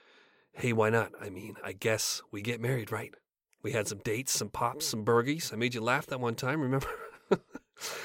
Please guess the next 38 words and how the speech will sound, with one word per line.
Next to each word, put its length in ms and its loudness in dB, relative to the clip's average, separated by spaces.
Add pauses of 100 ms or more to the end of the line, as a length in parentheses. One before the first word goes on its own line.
(720)
Let's 120 4
agree 220 10
on 80 10
paper 240 8
to 60 8
be 100 6
together 300 10
forever. 360 6 (240)
And, 300 4
uh, 200 4 (1000)
you 120 -2
know, 140 4
in, 180 0
in 200 2 (200)
Herb 200 10
and 120 2
Julie's 320 2
case, 260 2
there 80 0
was 160 0
no 140 6
sex. 480 -2 (640)
You 100 -14
know, 140 -12 (1120)
they 300 2 (600)
decided 500 2
it 120 -6
best 300 2
to 80 -10
just 220 -2
fumble 300 4
around 240 4
with 140 -2
that 160 4
on 100 0
the 60 -2
big 220 -2
night. 300 -4